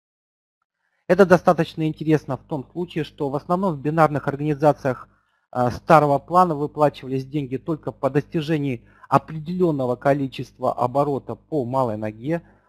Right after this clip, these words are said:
А в данном случае новшество бинарного плана состоит в том, что не имеет значения, какое количество людей в малой ноге.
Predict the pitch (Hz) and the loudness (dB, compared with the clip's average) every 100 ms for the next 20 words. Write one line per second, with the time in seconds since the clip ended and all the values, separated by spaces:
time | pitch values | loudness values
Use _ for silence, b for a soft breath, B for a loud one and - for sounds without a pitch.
0 | b b - 123 127 175 190 175 175 165 | b b -4 -4 2 2 2 0 -8 -8
1 | 151 151 165 - 135 - 123 131 131 123 | -6 -4 -4 -6 -12 -12 -10 -4 -4 -2
2 | 127 120 131 127 131 120 - 120 - _ | -8 -6 -4 -4 -10 -16 -10 -8 -10 _
3 | 170 180 b b b _ _ - 147 139 | -6 -6 b b b _ _ -4 -4 -4
4 | 143 165 170 156 160 175 170 127 143 - | -2 0 0 0 -2 0 -2 -2 -6 -6
5 | 160 127 - 139 165 - 143 135 - 131 | -6 -6 -8 -6 -6 -4 -4 -4 -10 -8
6 | 135 131 131 117 127 123 110 113 117 156 | -8 -6 -8 -4 -2 0 0 -6 -6 -4